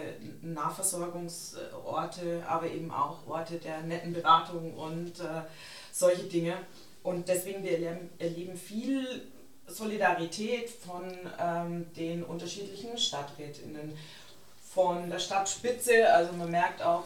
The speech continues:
wir haben ja schon mal vor drei Jahren diesen Kampf geführt und haben es ja auch geschafft, dass die Stadtspitze sich da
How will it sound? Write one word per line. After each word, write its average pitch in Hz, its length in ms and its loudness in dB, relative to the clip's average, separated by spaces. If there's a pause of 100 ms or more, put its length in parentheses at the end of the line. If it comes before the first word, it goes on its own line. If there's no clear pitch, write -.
wir 175 100 -4
haben 175 220 -4
ja 170 100 -2
schon 185 220 -2
mal 196 120 2
vor 175 400 2
drei 160 220 -2
Jahren 170 320 -2
diesen 170 240 -6
Kampf 170 320 -8
geführt 185 420 -8
und 170 120 -6
haben 170 80 -6
es 165 80 -10
ja - 120 -6
auch - 140 -8
geschafft, 170 340 -2
dass - 160 -10
die 165 100 -12
Stadtspitze 170 580 -8
sich 170 240 -6
da 160 180 -4